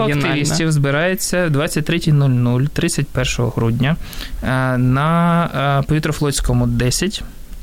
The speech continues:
Speaker 2: і біжить двадцять кілометрів. Новий рік ви десь зустрінете, м, приблизно в районі перетину,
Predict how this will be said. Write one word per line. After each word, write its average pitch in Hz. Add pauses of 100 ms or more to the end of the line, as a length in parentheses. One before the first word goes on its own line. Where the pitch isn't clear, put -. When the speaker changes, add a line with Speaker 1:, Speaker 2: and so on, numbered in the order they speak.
Speaker 2:
і 233 (200)
біжить 143 (100)
двадцять 143
кілометрів. 123 (560)
Новий 151
рік 220
ви 165
десь 156
зустрінете, 180 (300)
м, 127 (300)
приблизно 143
в 135
районі 135 (460)
перетину, 127